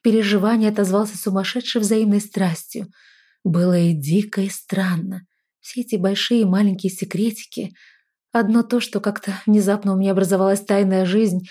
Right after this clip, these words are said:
уже очень будоражило. Что-то исключительно мое, неизвестное больше ни одному человеку. Кроме Питерса, разумеется.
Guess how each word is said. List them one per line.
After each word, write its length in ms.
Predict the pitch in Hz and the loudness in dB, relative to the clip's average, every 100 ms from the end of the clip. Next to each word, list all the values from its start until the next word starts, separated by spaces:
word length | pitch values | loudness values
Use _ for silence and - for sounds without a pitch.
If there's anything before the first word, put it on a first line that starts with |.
| - - - | -18 -18 -4
уже 200 | 190 190 | 0 2
очень 300 | 196 196 180 | 0 0 0
будоражило. 720 | 185 185 185 175 170 170 170 _ _ _ _ | 0 2 0 -2 -4 -6 -8 _ _ _ _
Что-то 380 | - - 220 220 | -16 -10 -6 -4
исключительно 680 | 214 - 214 285 285 254 254 | -6 -4 -6 -6 -2 2 2
мое, 500 | 240 240 196 175 151 - _ - | 2 2 0 0 -2 -10 _ 0
неизвестное 720 | 220 220 202 247 240 220 214 | 2 2 2 0 0 0 2
больше 280 | 214 214 | 2 2
ни 60 | 208 | 2
одному 300 | 190 202 208 | 2 0 0
человеку. 680 | 208 208 202 185 170 - - _ _ _ _ _ _ - | -2 0 2 2 0 -8 -16 _ _ _ _ _ _ -2
Кроме 240 | 294 262 | 0 0
Питерса, 640 | 254 214 190 170 - 170 - | 0 -2 -2 -8 -8 -8 -2
разумеется. 840 | 190 175 180 175 180 - 202 | 0 2 2 0 -4 -8 -12